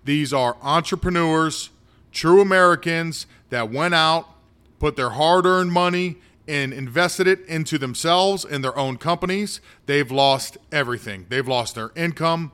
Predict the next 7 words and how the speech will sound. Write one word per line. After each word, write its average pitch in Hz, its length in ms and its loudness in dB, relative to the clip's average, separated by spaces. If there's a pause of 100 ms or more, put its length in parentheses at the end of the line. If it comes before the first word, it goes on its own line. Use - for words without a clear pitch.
(100)
their 131 120 -2
way 131 200 0
of 117 120 -4
life, 147 400 2 (260)
their 127 140 -2
business, 147 580 -2 (360)
everything. 113 540 -4